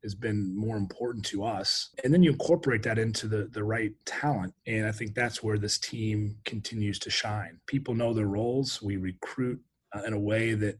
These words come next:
it allows guys to fill roles and, and, and understand that, you know, maybe I'm not the go-to guy, but I can fill an important role. And I think there's great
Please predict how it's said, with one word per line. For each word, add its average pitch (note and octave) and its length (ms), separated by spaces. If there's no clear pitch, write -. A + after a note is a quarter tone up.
it - 200
allows G#2+ 540
guys A#2+ 420
to B2 100
fill B2+ 320
roles C#3+ 680
and, A2 180
and, G2+ 320
and G2 140
understand G#2+ 720
that, G2 140
you G#2 80
know, F#2+ 60
maybe G2 280
I'm G2 140
not G2+ 340
the F#2+ 80
go-to G#2 460
guy, G#2 240
but A2+ 140
I G2 80
can F#2+ 180
fill G#2 200
an G2+ 80
important F#2+ 400
role. A2 260
And G2 80
I G2 40
think G2+ 220
there's A2 160
great A#2 320